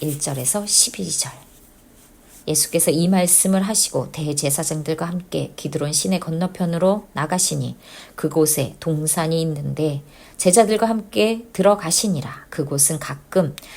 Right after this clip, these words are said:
예수께서 제자들과 모이시는 곳이므로 예수를 파는 유다도 그곳을 알더라. 유다가 군대와 대제사장들과 바리새인들에게서 얻은 아랫사람들을 데리고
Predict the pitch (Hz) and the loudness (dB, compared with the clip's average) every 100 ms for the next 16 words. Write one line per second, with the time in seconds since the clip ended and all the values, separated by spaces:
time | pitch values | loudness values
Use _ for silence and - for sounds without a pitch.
0 | - - 202 233 226 226 202 180 233 226 | -6 4 4 6 2 4 4 4 4 4
1 | 208 170 180 202 - 185 165 156 - - | 2 4 4 4 2 0 0 0 0 -2
2 | - - 165 147 139 139 - - - 156 | -4 -2 0 0 -2 -4 -8 -18 2 6
3 | 151 175 160 160 226 214 156 165 202 165 | 6 4 0 2 2 2 2 4 2 2
4 | 123 - 143 135 143 - - 143 143 131 | -6 -10 -4 -2 0 -2 -2 -2 -2 -4
5 | 127 139 - - - - 175 180 214 208 | -6 -12 -16 -20 -20 -4 2 8 8 8
6 | 208 196 202 214 160 123 - - 151 147 | 4 2 4 4 4 2 -4 0 0 2
7 | 156 143 165 170 165 156 143 131 - - | 0 0 0 0 0 -2 -2 -4 -4 -4
8 | 143 147 156 151 151 143 147 147 143 147 | -2 -2 -2 -4 -4 -2 0 0 0 2
9 | 180 156 139 - - - 147 170 202 - | 2 2 0 -10 -16 -2 4 6 6 4
10 | 196 196 190 190 190 180 151 143 131 | 4 4 2 2 2 2 0 0 -4